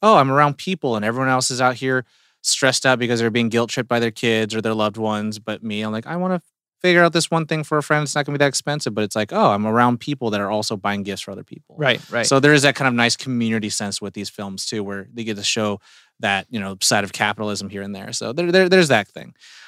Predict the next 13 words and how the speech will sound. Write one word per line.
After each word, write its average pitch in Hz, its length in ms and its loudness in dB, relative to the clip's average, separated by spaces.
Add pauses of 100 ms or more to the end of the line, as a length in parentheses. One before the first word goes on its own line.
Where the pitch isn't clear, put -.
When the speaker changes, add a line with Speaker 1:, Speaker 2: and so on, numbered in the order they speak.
(160)
Speaker 1:
Um, 135 520 6 (100)
so 180 500 0 (360)
now 151 380 2
we 147 140 -4
can 151 120 -4
move 147 180 0
on 156 120 0
to 151 300 0 (400)
kind 175 180 -2
of 170 160 -4
sharing 202 560 0
some 185 220 -2
of 175 180 -2